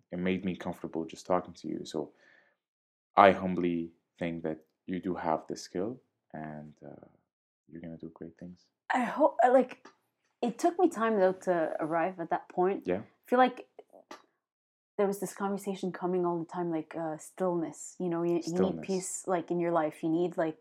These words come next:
Speaker 2: this moment of silence, or you need this, and it kept bugging me that I don't have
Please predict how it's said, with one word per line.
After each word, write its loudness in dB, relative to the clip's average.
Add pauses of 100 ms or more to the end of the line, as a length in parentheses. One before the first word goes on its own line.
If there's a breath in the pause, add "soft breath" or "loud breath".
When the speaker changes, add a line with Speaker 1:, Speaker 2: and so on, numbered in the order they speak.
Speaker 2:
this -6
moment 2
of -4
silence, -4
or -2
you 2
need 0
this, -4 (400 loud breath)
and -2
it -8
kept -4
bugging 6
me 2
that 0
I 0
don't 2
have 0